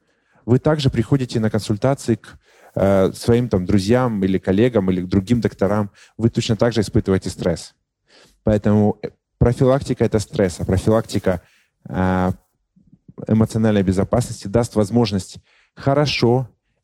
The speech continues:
и правильно вып-, провести консультацию, которая приведет к результативному, э, ответу на любой этап лечения, и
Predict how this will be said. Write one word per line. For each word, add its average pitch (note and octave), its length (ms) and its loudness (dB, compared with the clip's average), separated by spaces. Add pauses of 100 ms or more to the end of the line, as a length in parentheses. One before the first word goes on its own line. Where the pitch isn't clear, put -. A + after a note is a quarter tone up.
(120)
и A2+ 100 -2
правильно A2 680 0 (680)
вып-, G2+ 520 0
провести G#2+ 460 0
консультацию, A#2+ 640 -2
которая A#2 360 2
приведет G2+ 600 0 (500)
к - 60 -14
результативному, G#2+ 800 2
э, F#2 560 -2
ответу G2+ 400 0
на F#2+ 240 -2
любой A2 440 2
этап F2 260 -6
лечения, E3 520 0 (100)
и D#3 200 0